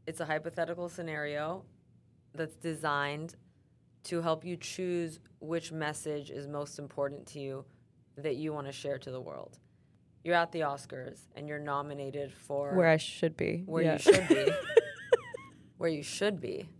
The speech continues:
Speaker 1: And you're nominated for Best Actress in a Comedy.
Speaker 2: Which has never happened at the Oscars. <laughs> Okay, go on.
Speaker 1: Well, it shou-, it happens at the Globes,
Speaker 2: Yeah.
Speaker 1: I think.
Speaker 2: Yeah, but the Oscars only care about dramas.
Speaker 1: They're gonna have to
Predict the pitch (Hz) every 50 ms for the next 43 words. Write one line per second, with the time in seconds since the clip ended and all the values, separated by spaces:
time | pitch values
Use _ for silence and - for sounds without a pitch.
0 | - - - - - - - - - 160 170 170 170 165 160 165 160 165 160 165
1 | 160 160 156 151 147 143 139 135 - - - - - 143 143 135 131 135 139 -
2 | - - - - _ - _ _ _ _ _ _ _ _ _ _ - 135 170 170
3 | 170 185 185 - - - - - - 143 151 156 - - - - 160 156 151 156
4 | - - - - - - 139 135 131 - 143 135 120 117 - - - - - _
5 | 185 - - - - - - _ _ _ _ 190 208 190 - 190 170 160 185 170
6 | 175 156 160 156 156 147 131 - - 135 127 123 123 131 - - - - - -
7 | - - - - - - - - - 381 440 - - 440 415 - - 196 170 165
8 | 180 170 143 131 - 226 233 233 - - - 226 247 - - - 277 240 - -
9 | 202 202 208 233 277 320 277 254 233 202 185 175 170 160 143 - - - - -
10 | - - - 175 151 127 117 160 160 156 - 160 156 107 - - - - 208 165
11 | 143 165 214 196 - 196 196 196 190 - - 180 151 151 147 156 147 143 - -
12 | 160 139 131 135 135 - - - 139 - 80 - - - - - - - - -
13 | - 190 226 233 196 175 160 - - 156